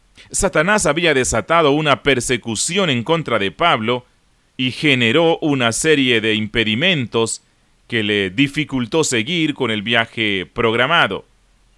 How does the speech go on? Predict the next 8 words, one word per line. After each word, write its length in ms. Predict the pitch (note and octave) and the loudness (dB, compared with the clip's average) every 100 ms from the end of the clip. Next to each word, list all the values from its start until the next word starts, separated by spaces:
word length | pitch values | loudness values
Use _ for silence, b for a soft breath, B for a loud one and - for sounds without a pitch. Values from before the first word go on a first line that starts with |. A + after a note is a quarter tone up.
| _ _ _ _ _ _ _ _ _ _ _ _ _ _ | _ _ _ _ _ _ _ _ _ _ _ _ _ _
Al 160 | - C#3+ | -6 -2
respecto, 800 | D3 - G#3+ F#3+ A2+ G#2+ E2+ E2+ | -2 0 0 0 -2 -4 -2 -4
el 200 | G2 F#2+ | -6 -4
comentarista 840 | A2+ G#2 G2+ G#2+ G#2+ D#3+ - A#2 | -4 -2 -4 -2 -2 -2 -4 -2
bíblico 640 | G2+ D#3 D#3 A2+ G2 G2 E2+ | -2 -2 -2 -6 -6 -6 -4
William 520 | G2 D#3 C3 G#2 F2+ - | -2 -2 0 -2 -4 -4
Hendrickson 880 | F3+ F3+ A2+ F#2+ - A2 G2+ F#2+ - _ _ _ _ _ | -4 -2 -4 -6 -8 -6 -6 -8 -14 _ _ _ _ _
dice: 720 | F#2+ G#2+ A3+ F#3 - F#2 F2 | -18 -6 -4 -2 -2 -4 -6